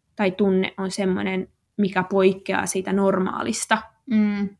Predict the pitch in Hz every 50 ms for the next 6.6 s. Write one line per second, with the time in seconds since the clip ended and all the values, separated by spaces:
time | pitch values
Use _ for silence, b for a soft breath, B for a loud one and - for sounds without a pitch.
0 | _ _ _ _ _ _ _ - 208 190 196 214 202 185 185 185 - 220 202 -
1 | 196 190 175 180 185 180 - 185 185 180 - 233 214 202 196 190 196 202 190 185
2 | - - _ 196 185 - b b b b b b b b b _ _ _ _ _
3 | - - - 202 180 101 95 87 107 110 101 - - - - _ _ _ - -
4 | - - _ _ _ _ _ _ _ _ _ _ _ _ 196 180 - _ _ _
5 | _ _ _ - 202 202 196 190 175 180 - 202 190 196 - 202 190 - - -
6 | 185 208 190 180 196 185 - 247 262 339 330